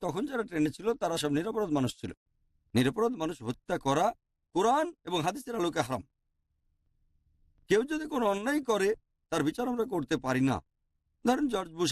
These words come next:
আফগানিস্তানে হত্যাযজ্ঞ চালিয়েছে, পাঁচ হাজার মানুষ বা দশ হাজার, সংখ্যা যাই হোক না কেন, আমরা বোমা বিস্ফোরণে সমর্থন করি না, ইসলাম সেটা করে না। তাই ইসলামের আলোকে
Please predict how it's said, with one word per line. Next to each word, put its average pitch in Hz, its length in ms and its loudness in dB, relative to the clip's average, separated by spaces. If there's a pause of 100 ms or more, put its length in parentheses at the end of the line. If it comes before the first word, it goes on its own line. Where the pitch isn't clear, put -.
আফগানিস্তানে 139 520 0
হত্যাযজ্ঞ 185 420 -2 (120)
চালিয়েছে, 143 420 2 (1700)
পাঁচ 135 260 2
হাজার 254 220 0 (100)
মানুষ 247 200 -2 (160)
বা 170 120 0 (640)
দশ 160 240 0 (100)
হাজার, 156 200 2 (120)
সংখ্যা 190 340 -2
যাই 269 180 2
হোক 226 160 -2
না 185 120 -4
কেন, 165 140 2 (280)
আমরা 170 220 -2
বোমা 156 260 2
বিস্ফোরণে 247 480 -2
সমর্থন 160 400 0
করি 147 180 2
না, 87 60 -4 (520)
ইসলাম 226 320 2
সেটা 190 200 -8
করে 139 180 4
না। 87 60 -6 (1600)
তাই 110 160 4 (180)
ইসলামের 233 440 0 (160)
আলোকে 147 380 0